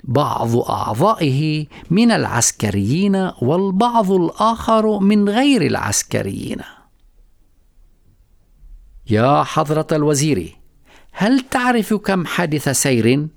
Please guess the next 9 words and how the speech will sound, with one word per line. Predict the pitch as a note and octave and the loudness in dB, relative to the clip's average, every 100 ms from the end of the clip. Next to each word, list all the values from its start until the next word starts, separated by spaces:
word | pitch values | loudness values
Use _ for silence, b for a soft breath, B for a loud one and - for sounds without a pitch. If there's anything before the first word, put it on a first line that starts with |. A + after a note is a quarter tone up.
| _ - | _ -6
وقع | A#2+ - A2+ | -4 -2 -2
على | G2+ G2+ A2 A2 | 0 0 0 -2
الطرق | G#2+ _ B2 A#2+ C3 A3 A3 - - _ _ _ _ _ _ _ _ _ _ | -4 _ 0 0 0 -2 -4 -8 -20 _ _ _ _ _ _ _ _ _ _
في | - | -4
الصيف | C3 - - C#3 A#2+ | -2 0 0 0 0
الماضي؟ | A#2+ G#2+ A2 B2+ F#3+ G3+ _ _ _ b b b b | 2 2 2 0 -4 -6 _ _ _ b b b b
وهل | G3 B3 C#4+ | 0 2 4
هناك | A#3+ C4+ C#4+ C4+ | 6 6 6 4
تدابير | C4 B3+ A#3+ A3+ A#3+ A3 C#4 F#3+ D3 | 0 -2 0 2 2 4 4 6 2